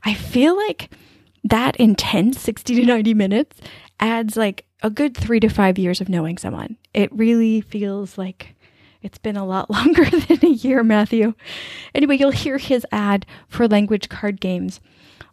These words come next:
on the podcast. Again, those ads are not paid. Those are ones there for you, because I think it's something that would help you, um, with your language learning if you're interested in learning Mandarin Chinese. So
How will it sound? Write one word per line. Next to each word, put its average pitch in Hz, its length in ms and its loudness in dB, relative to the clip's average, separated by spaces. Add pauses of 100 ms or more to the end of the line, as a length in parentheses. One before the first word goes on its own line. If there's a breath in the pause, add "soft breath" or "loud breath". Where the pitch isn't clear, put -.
on 220 220 4
the 214 80 4
podcast. - 640 -4
Again, 208 340 2
those 196 200 2
ads 185 240 -2
are 190 60 -6
not 180 320 -4
paid. 170 500 -8
Those 196 300 -4
are 185 200 -8
ones 175 440 -8 (440 soft breath)
there 196 240 0
for - 160 -4
you, 214 420 2 (120)
because 202 260 0
I 196 100 4
think 196 220 -2
it's - 120 -4
something 180 460 -4
that 175 160 -12
would 175 80 -8
help - 340 -10
you, 175 280 -4 (640 soft breath)
um, 175 240 0
with 175 180 -2
your 202 140 2
language 185 320 -2
learning 220 280 2
if 262 140 2
you're 302 120 6
interested 302 460 2
in 226 180 0
learning 214 260 4
Mandarin 190 420 0
Chinese. 196 460 -4
So 180 300 -8